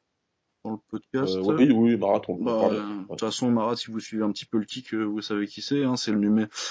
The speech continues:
Speaker 1: c'est le numéro deux, euh, des poids légers, une, euh, il a mis K O Superbone, euh, il a recombattu depuis, il avait recombattu depuis Superbone, ouais, je crois, hein, il avait fait un combat, euh,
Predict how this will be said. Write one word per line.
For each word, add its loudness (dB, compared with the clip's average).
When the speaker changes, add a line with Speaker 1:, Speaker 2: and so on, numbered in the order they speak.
Speaker 1:
c'est -4
le 2
numéro 4
deux, 4
euh, 2
des 0
poids -2
légers, 4
une, 4
euh, 2
il 2
a 4
mis 4
K -4
O 2
Superbone, 0
euh, 2
il 4
a 0
recombattu 0
depuis, -2
il 2
avait 2
recombattu 0
depuis -2
Superbone, 0
ouais, 0
je -6
crois, -4
hein, -4
il -6
avait -6
fait -18
un -14
combat, -14
euh, -18